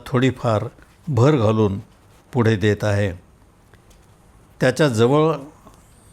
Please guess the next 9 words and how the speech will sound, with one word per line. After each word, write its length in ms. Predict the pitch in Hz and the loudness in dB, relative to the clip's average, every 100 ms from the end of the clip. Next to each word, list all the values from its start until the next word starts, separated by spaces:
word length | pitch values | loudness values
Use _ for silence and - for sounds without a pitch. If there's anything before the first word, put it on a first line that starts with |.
| - _ - - | -20 _ -16 -4
किंवा 220 | 165 175 | 0 2
निव्वळ 420 | 143 139 151 190 | 2 2 4 4
वाचनानंच 840 | 160 127 120 151 151 139 117 95 - - - - - 135 | 4 2 0 0 2 2 0 -2 -8 -20 -20 -20 -10 -2
माणसास 720 | 123 123 120 151 147 135 - - - - 143 | 0 0 0 0 0 -2 -12 -20 -20 -12 -4
जीवन 320 | 113 120 139 143 | 0 2 4 2
यशस्वी 520 | 113 - 156 - 170 | 0 0 -2 0 -2
जगण्याचा 520 | 131 127 135 131 135 | 0 2 2 0 0
मार्ग 320 | 123 120 127 | 0 0 0
सापडून 540 | 120 120 110 123 101 | 0 -2 0 0 -2